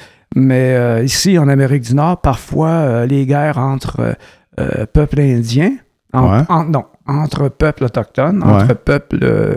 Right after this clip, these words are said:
Speaker 1: qui étaient
Speaker 2: Premières
Speaker 1: ici avant
Speaker 2: Nations,
Speaker 1: nous, là,
Speaker 2: ouais.
Speaker 1: entre les, euh, certains peuples des Premières Nations,
Speaker 2: Ouais.
Speaker 1: ça se réglait avec une partie de crosse, là.
Speaker 2: Ok,
Speaker 1: Oh,
Speaker 2: ah,
Speaker 1: oh, non,
Speaker 2: ouais.
Speaker 1: les Français, on dit lacrosse ou crosse ?
Speaker 2: Euh, ben, je pense que ça
Speaker 1: Il y en a qui
Speaker 2: s'appelle,
Speaker 1: disent,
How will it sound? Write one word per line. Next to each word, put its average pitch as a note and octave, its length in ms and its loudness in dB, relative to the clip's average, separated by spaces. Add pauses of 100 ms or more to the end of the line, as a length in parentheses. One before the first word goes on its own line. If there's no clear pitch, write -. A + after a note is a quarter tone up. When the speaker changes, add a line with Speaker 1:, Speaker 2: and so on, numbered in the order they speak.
(100)
Speaker 1:
qui C#3+ 100 2
étaient C#3 180 2
Speaker 2:
Premières A2+ 160 2
Speaker 1:
ici G#2 200 2
avant - 240 2
Speaker 2:
Nations, B2 100 4
Speaker 1:
nous, A#3 160 4
là, - 60 4
Speaker 2:
ouais. A2+ 180 2
Speaker 1:
entre C#3+ 160 -2
les, C3+ 80 2
euh, A#2+ 380 -2
certains C3 440 -2 (280)
peuples C#3 280 0
des B2 140 0
Premières A#2 280 0
Nations, G#2+ 440 -2
Speaker 2:
Ouais. G2 200 2 (220)
Speaker 1:
ça D3+ 160 2
se - 120 -4
réglait C#3+ 320 0
avec C#3+ 180 -2
une B2 120 2
partie - 280 -2
de - 60 -8
crosse, D3+ 440 -4
là. A#2 60 -6 (280)
Speaker 2:
Ok, G#2+ 200 2
Speaker 1:
Oh, - 180 2
Speaker 2:
ah, B2+ 220 2
Speaker 1:
oh, G2+ 40 2
non, F#2 100 2
Speaker 2:
ouais. G#2 160 0
Speaker 1:
les D#3+ 180 0
Français, E3 420 -4
on D#3+ 160 0
dit D#3 160 0
lacrosse G3 720 -2
ou B2 100 -2
crosse ? - 540 -4 (160)
Speaker 2:
Euh, B2 180 4
ben, A#2 200 4
je - 80 -2
pense F#3 200 4
que F3 60 4
ça F3+ 60 4
Speaker 1:
Il - 20 2
y B3 40 4
en C3+ 40 4
a - 40 2
qui F3+ 80 2
Speaker 2:
s'appelle, C3 180 2
Speaker 1:
disent, A#2 100 4